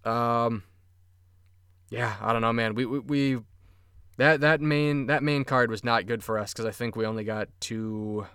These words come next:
Yep, two, we got the, uh, two fights right on the main card. So main card was tough. We did pretty good on the prelims, but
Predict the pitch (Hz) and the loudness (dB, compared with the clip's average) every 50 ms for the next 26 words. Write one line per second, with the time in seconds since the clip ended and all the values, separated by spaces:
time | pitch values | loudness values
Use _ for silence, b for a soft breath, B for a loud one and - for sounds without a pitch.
0 | - - - - _ _ _ _ _ - - - _ _ _ _ _ _ - - | -20 -20 -20 -20 _ _ _ _ _ -20 -20 -20 _ _ _ _ _ _ -20 -20
1 | _ _ _ - - - - - - - - _ _ _ _ _ - - _ _ | _ _ _ -20 -20 -20 -20 -20 -20 -20 -20 _ _ _ _ _ -20 -20 _ _
2 | _ _ _ _ _ _ _ _ _ _ _ - 107 117 123 123 - - - 135 | _ _ _ _ _ _ _ _ _ _ _ -6 -2 0 0 0 -2 -4 -4 -4
3 | 135 - 147 147 143 151 135 - 135 117 117 120 123 123 - 143 139 123 - - | -4 -2 0 4 4 4 4 4 0 -4 -4 -4 -8 -4 -2 0 0 0 2 2
4 | 117 110 - - 117 117 113 107 107 104 104 101 104 104 104 104 - 104 98 98 | 2 2 2 0 2 2 2 2 2 0 -2 -2 -4 -4 -4 -4 -6 -6 -6 -6
5 | 101 - 107 101 92 b b b b b b - 139 165 165 - 156 151 147 143 | -6 -6 -6 -6 -6 b b b b b b 0 2 2 2 4 4 4 4 4
6 | 131 - - - 131 131 120 - 135 131 139 131 - 139 131 117 123 117 117 110 | 2 -2 0 2 2 2 2 2 0 0 0 0 0 -2 0 2 2 2 0 0
7 | 107 - 113 110 110 110 107 107 101 - - 113 110 98 | -2 -4 -4 -4 -2 -2 -4 -6 -6 -4 0 0 0 0